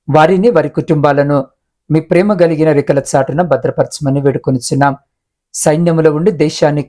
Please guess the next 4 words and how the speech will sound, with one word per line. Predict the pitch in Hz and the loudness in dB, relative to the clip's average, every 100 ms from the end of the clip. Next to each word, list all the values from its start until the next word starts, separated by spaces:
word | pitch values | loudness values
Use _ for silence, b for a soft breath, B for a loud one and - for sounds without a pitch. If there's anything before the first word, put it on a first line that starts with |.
| - | 0
కాపాడుతున్న | 156 - 160 160 160 147 - _ _ _ _ | 0 2 0 0 0 0 -2 _ _ _ _
ప్రతి | 165 160 175 | -2 0 0
సైనికుని | 165 170 208 196 165 - | 0 0 0 0 -2 -2
చుట్టూ | 196 - | -4 0